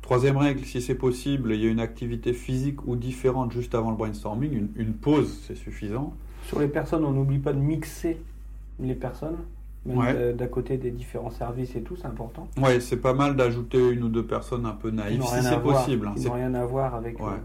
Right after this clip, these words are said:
Speaker 1: C'est pas obligatoire parce que,
Speaker 2: avec le service.
Speaker 1: euh, au bout d'un moment, on, on réussit, euh, à se mettre dans cette, quand, quand on en a fait beaucoup, on réussit à se mettre dans cette
Speaker 2: Dans cette
Speaker 1: position un peu
Speaker 2: position.
Speaker 1: du, du naïf.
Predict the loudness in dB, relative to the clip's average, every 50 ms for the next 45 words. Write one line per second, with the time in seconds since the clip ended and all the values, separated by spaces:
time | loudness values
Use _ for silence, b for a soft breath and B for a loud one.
0 | -10 -12 -2 -2 0 6 8 8 8 8 8 6 4 4 6 2 0 2 4 2
1 | 0 2 4 2 2 2 2 -2 -4 -2 -4 -4 -6 -6 -10 -10 -12 -14 -14 -14
2 | -12 -2 2 2 4 4 4 4 2 2 2 2 2 2 2 2 2 0 -2 2
3 | 2 2 4 4 2 2 2 4 4 4 4 4 6 6 6 6 6 4 4 2
4 | 0 -2 -2 -2 0 4 6 6 8 8 6 2 0 -4 -8 -6 -4 -2 0 2
5 | 4 6 6 6 6 2 2 2 0 0 -2 -4 -6 -6 -6 -6 -4 -4 -6 -6
6 | -6 -6 -8 -6 -4 -4 -4 -2 2 2 2 4 4 4 2 2 2 2 2 4
7 | 6 4 4 2 0 0 0 2 2 4 4 2 2 2 0 0 0 0 -2 -4
8 | -4 -4 -4 -6 -8 -8 -6 -6 -8 -6 -2 0 0 0 0 -2 -4 -4 -4 -4
9 | -4 -2 -2 -4 -4 -2 -4 -4 -4 -4 -4 -4 -6 -6 -8 -8 -8 -6 -6 -6
10 | -6 -8 -8